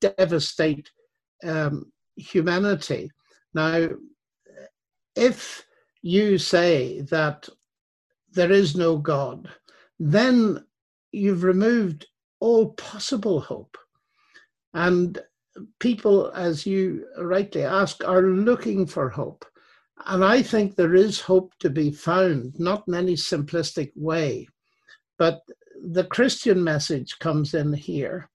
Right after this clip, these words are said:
And, eh, to go to the very heart of it rapidly, it talks to us, however incredible it may seem at the moment,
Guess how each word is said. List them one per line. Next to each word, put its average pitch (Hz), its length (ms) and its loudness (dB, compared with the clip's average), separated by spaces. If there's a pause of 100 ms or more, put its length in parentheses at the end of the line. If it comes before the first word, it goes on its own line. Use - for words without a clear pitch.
(560)
And, 185 460 0 (1200)
eh, 175 280 -12 (180)
to 196 80 -6
go 233 160 0
to 220 80 -6
the 190 100 2
very 170 240 2
heart 170 300 -2
of 147 160 0
it 135 140 -6 (240)
rapidly, 180 760 -4 (480)
it 78 260 -4
talks - 440 -2
to 107 280 0
us, - 580 -2 (560)
however 185 540 2
incredible 170 680 0
it 135 60 -4
may 156 220 0
seem 175 360 0
at 139 120 -6
the 143 100 -6
moment, 160 440 -4